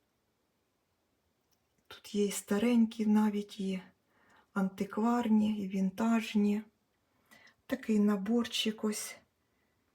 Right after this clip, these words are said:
наш сімейний ще.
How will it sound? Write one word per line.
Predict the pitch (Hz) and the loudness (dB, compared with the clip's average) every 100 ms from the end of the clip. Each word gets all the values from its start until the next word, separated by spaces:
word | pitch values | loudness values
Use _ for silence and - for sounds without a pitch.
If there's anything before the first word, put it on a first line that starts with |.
| _ _ _ _ _ | _ _ _ _ _
наш | 214 208 202 - - - | -2 0 0 0 -2 -10
сімейний | - - 214 202 208 202 190 190 196 | -16 -4 0 2 2 0 0 -2 -4
ще. | - - 196 | -8 -8 -6